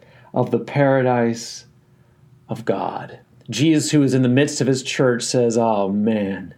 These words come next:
if you will share, I want to share with you my victory on Calvary's cross so that I, who am in your midst, will then take you to a place that I prepared for you, and together we will eat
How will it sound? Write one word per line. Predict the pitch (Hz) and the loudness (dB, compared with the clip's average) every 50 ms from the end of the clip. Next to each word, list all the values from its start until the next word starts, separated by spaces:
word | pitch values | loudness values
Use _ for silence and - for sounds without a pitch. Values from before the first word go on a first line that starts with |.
| _ _ _ _ - - - - - | _ _ _ _ -20 -20 -14 -4 0
if | 131 131 127 127 | 0 0 2 2
you | 147 123 | 2 2
will | 123 123 | 2 2
share, | 120 - - - - 156 151 151 143 139 131 | 0 -2 -4 0 2 2 4 4 4 4 4
I | 123 151 | 4 2
want | 147 151 147 135 | 4 4 2 2
to | 127 | 0
share | 127 - - - 160 160 165 | -2 -2 -2 2 2 4 4
with | 160 160 147 - - | 4 2 0 -2 -2
you | 143 160 165 160 | 0 2 2 4
my | 151 143 123 120 | 4 2 2 2
victory | 113 104 107 143 160 160 160 - 160 165 | 0 0 2 0 0 0 0 0 2 2
on | 156 135 127 127 | 2 2 2 0
Calvary's | 123 - - 147 151 156 156 156 147 156 151 143 147 | -2 -4 0 2 2 2 2 2 2 0 0 0 -2
cross | - - - 147 139 135 131 127 123 120 - - - - - - - - | -4 -2 0 2 2 2 2 0 -2 -4 -10 -14 -16 -18 -20 -20 -20 -14
so | - - - 156 | -6 0 0 2
that | 131 147 143 135 135 - - - - - - - _ - | 4 4 4 4 2 0 -8 -20 -20 -20 -20 -20 _ -4
I, | - - 165 175 175 175 | 0 2 4 4 4 4
who | 190 185 | 4 2
am | 175 | 2
in | 170 160 147 143 | 2 2 2 4
your | 147 165 165 156 | 4 4 4 4
midst, | 143 139 135 131 127 - | 4 2 2 0 0 0
will | 143 139 | 2 2
then | 156 151 151 | 2 2 0
take | - - - 180 185 180 180 | -2 0 2 2 2 2 2
you | 185 170 | 0 2
to | 147 147 | 2 2
a | 139 - | 0 0
place | - - 170 165 170 170 156 - | -2 0 2 2 2 2 0 0
that | 147 | -2
I | 139 | 0
prepared | 139 127 127 - - 156 170 175 180 180 156 - | 0 -2 -4 -4 -4 0 0 2 2 0 0 -2
for | - 151 | -2 -2
you, | 139 127 131 165 175 170 165 151 131 107 - - - | -2 0 0 2 4 4 4 4 2 -2 -6 -8 -4
and | - 131 120 | -2 -2 0
together | 143 139 113 98 160 156 180 180 156 170 160 147 - - - | 0 0 0 2 2 2 4 4 4 4 2 2 0 -2 -2
we | 147 143 139 | 0 2 2
will | 135 131 131 - - - - | 2 0 -2 -6 -12 -8 -2
eat | 226 240 247 226 - - - - - - - - - | 0 2 2 2 0 -2 -8 -14 -18 -16 -14 -14 -16